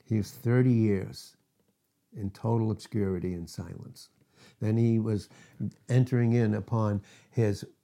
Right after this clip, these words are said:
public three and a half year ministry. That's how long we see all his works that were published, everything that you see that he did, all through the synoptics, which are Matthew, Mark, and Luke, and even in John,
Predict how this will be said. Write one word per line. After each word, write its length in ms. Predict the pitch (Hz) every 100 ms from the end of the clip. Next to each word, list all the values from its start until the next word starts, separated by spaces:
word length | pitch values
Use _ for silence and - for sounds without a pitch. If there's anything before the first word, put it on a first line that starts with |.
| _
public 500 | - 143 139 107 107
three 380 | - - 127 123
and 100 | 113
a 80 | 110
half 380 | 104 110 104 -
year 380 | 113 98 90 - _ _ _ -
ministry. 520 | 104 92 - - -
That's 240 | 101 127
how 160 | - 139
long 500 | 120 120 110 92 87 - - _
we 120 | 104
see 380 | 104 - 113 101 -
all 360 | 120 127 151 156
his 280 | 147 131
works 360 | 107 127 104 -
that 180 | 104 101
were 120 | 101
published, 600 | 98 117 120 139 156 - -
everything 520 | 110 156 156 156 156
that 220 | 147 147
you 100 | 156
see 260 | 147 151 151
that 200 | 117 104
he 140 | 143
did, 400 | 104 117 127 131 - - - -
all 200 | 135 147
through 280 | 151 156
the 140 | 139 127
synoptics, 840 | - 120 123 131 - 135 - -
which 200 | 123 123
are 100 | 113
Matthew, 420 | 113 120 123 120
Mark, 340 | 113 113 120 110
and 160 | 101
Luke, 160 | 117 117 - -
and 140 | 107
even 280 | 117 123 120
in 180 | 113 107
John, 420 | 101 110 110 127